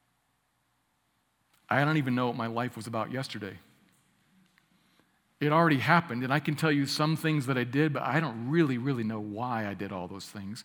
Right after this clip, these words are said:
or what all those things meant for all the hundreds and thousands of other people that I came in contact with, what the ramifications for all that. I don't really even know what was going on with my life yesterday, let alone tomorrow or next week.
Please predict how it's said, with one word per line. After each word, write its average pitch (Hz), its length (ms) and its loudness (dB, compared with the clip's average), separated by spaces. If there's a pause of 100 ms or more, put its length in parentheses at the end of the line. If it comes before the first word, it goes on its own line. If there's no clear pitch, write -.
(260)
or 113 60 -6
what 120 180 2
all 127 160 2
those 127 180 -2
things 123 260 -4
meant 127 200 -2
for 117 160 -6
all 127 200 0
the 123 120 -4
hundreds 135 440 -2
and 117 100 -4
thousands 127 300 -2
of 120 80 -4
other 120 40 -6
people 123 140 -6
that 117 100 -4
I 113 40 -4
came 123 160 -4
in 113 80 -4
contact 123 360 -6
with, 110 220 -8 (240)
what 139 140 -2
the 147 80 -2
ramifications 143 540 0
for - 40 -6
all 113 80 -4
that. 110 100 -10 (320)
I 160 120 6
don't 190 180 2
really 185 240 4
even 156 180 4
know 147 140 4
what 135 60 2
was 117 100 -4
going 139 220 2
on 131 80 0
with 123 100 -4
my 123 100 -2
life 120 280 -6
yesterday, 113 480 -8 (400)
let 139 120 0
alone 139 300 0
tomorrow 127 560 -2
or 117 140 -8
next 117 320 -6
week. 120 280 -6